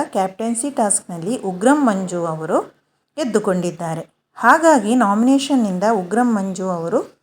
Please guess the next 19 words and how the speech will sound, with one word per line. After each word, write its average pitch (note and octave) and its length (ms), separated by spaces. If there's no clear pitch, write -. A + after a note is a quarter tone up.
ಸೇಫ್ C#4 480
ಆಗಿದ್ದಾರೆ F#3+ 760
ಅಂತಲೇ F3+ 540
ಲೆಕ್ಕ. G3 300
ಸದ್ಯ B3+ 460
ಕಳೆದ B3+ 300
ಸಂಚಿಕೆಯಲ್ಲಿ A3+ 800
ಅನುಷಾ A3+ 480
ರೈ G3+ 220
ಅವರು F3+ 260
ಬಿಗ್ F#3+ 280
ಬಾಸ್ B3 300
ಮನೆಯಿಂದ F3+ 320
ಆಚೆ G#3 260
ಬಂದಿದ್ದರು. E3+ 580
ಇದಾದ C#4+ 380
ಬಳಿಕ A3 440
ಈ A#3 180
ವಾರ G#3+ 240